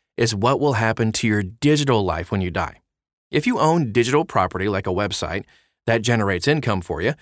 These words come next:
consider whether you want a spouse or loved one to take it over in the event of your death. If there's no obvious succession plan, establish a relationship with a digital broker who may want to buy the site from you.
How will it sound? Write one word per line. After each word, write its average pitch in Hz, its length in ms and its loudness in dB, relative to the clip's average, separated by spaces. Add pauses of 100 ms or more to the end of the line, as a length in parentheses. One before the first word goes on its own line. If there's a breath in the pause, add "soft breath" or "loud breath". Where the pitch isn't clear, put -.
(420 soft breath)
consider 185 420 4
whether 175 240 4
you 175 160 2
want 123 280 2
a 127 80 2
spouse 104 440 2
or 117 100 4
loved 98 280 0
one 98 220 0
to 110 100 -4
take 101 300 -2
it 107 80 2
over 139 380 4
in 120 180 2
the 120 100 4
event 98 340 0
of 95 100 -2
your 98 100 -2
death. 95 340 -4 (420)
If 143 140 0
there's 156 180 4
no 180 180 4
obvious 139 440 2
succession 113 580 0
plan, 78 460 -8
establish 147 500 0
a 175 60 2
relationship 117 720 2
with 107 180 0
a 98 100 -2
digital 113 420 0
broker 131 480 -2 (560 soft breath)
who 156 400 4
may 233 720 2
want - 260 2
to 185 120 2
buy 123 240 2
the 135 100 2
site 101 360 0
from 233 260 0
you. 85 280 -4